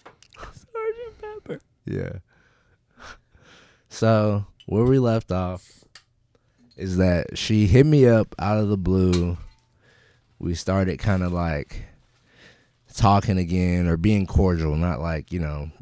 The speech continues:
Speaker 2: talking, like, in that dating way, but just at least being, like, cordial with each other. So, you know,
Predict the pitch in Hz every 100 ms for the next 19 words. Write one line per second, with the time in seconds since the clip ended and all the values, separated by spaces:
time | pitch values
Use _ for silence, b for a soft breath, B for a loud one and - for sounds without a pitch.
0 | _ - 90 85 82 78 73 82 78 62
1 | 69 78 80 78 76 78 78 82 - 95
2 | 85 92 - 90 85 82 71 - - 90
3 | 85 76 69 67 71 69 76 78 71 -
4 | _ b b b b b b b b b
5 | b b b _ - 180 175 165 151 B
6 | B B B B B - _ _ _ _
7 | _ _ _ _ - - _ _ _ _
8 | _ _ _ _ _ 131 139 120 110 117